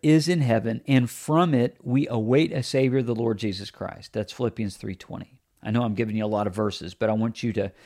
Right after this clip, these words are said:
to really take root of this because this is taking root in me. And I want us to, to know, if we're men of faith, to know, okay, what are our goals? Our goals need to be centered around who it is that God wants us to become and what it is that God wants us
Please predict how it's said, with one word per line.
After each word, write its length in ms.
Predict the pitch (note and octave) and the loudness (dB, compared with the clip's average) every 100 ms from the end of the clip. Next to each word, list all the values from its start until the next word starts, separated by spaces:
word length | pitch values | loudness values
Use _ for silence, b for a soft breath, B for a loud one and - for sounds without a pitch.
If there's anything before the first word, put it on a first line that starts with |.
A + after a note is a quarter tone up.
| b b b | b b b
to 100 | - | 0
really 200 | D3+ D3+ | 4 4
take 300 | - C#3+ B2 | 4 2 2
root 240 | B2 C#3+ D#3 | 4 8 8
of 100 | A#2 | 4
this 320 | A#2 A2 - | 0 -2 -6
because 380 | - B2+ C3 B2 | -6 0 0 2
this 200 | E3 E3+ | 2 2
is 120 | D3 | 0
taking 340 | D3 C3 C#3 | 0 0 -2
root 320 | A2+ A2 A#2+ b b b b | 0 0 -2 b b b b
in 260 | C3 C3+ C3+ | 2 4 4
me. 300 | D#3 C3 F2 | 2 0 0
And 80 | A#2 | 2
I 60 | |
want 240 | C#3+ D#3 C#3 | 2 2 2
us 260 | D3 C#3 | 0 0
to, 260 | - C3 A#2 b b | -2 0 0 b b
to 140 | - D#3 | 0 2
know, 580 | C3+ C#3+ E3+ D#3+ A#2+ | 4 6 6 4 2
if 160 | D3+ - | 0 0
we're 140 | D#3 | 2
men 220 | C#3+ C#3+ E3+ | 6 6 4
of 100 | D#3+ | 2
faith, 340 | C#3+ C#3 C3+ | 2 0 0
to 120 | - | -2
know, 260 | C#3+ D3 D3 | 2 2 2
okay, 240 | C#3 D3+ | 2 2
what 200 | C#3 D#3+ | 4 4
are 80 | G#3+ | 4
our 160 | G3+ C#3 | 2 2
goals? 380 | C#3 D#3 D3+ | 6 6 4
Our 100 | A2+ | 0
goals 400 | A2+ D3 E3 G3+ | 2 4 4 2
need 160 | F#3+ F#3+ | -2 0
to 80 | E3+ | 0
be 80 | C#3 | -2
centered 400 | - E3 F3 C3 | -2 0 0 0
around 420 | A#2+ B2+ A#2 A2+ b b b b | 0 0 -2 -4 b b b b
who 240 | - F3 A#3+ | 6 6 6
it 60 | |
is 160 | A#3+ E3+ | 2 0
that 80 | D#3+ | 0
God 280 | D#3 D3+ | 2 2
wants 240 | C#3+ D3+ D3+ | 2 0 -2
us 80 | D3 | -6
to 80 | D#3 | -2
become 440 | D3 B2 B2 B2 | -2 0 0 0
and 280 | C3+ B2+ B2+ | 0 0 0
what 260 | A#2+ D3 E3 | 4 4 4
it 100 | E3 | 2
is 160 | D3+ | 2
that 80 | D3 | 0
God 360 | A#2 A2+ A2 A2 | -2 -2 -2 -2
wants 260 | G#2+ G#2+ | -2 -4
us 280 | G#2 G2+ - | -4 -6 -8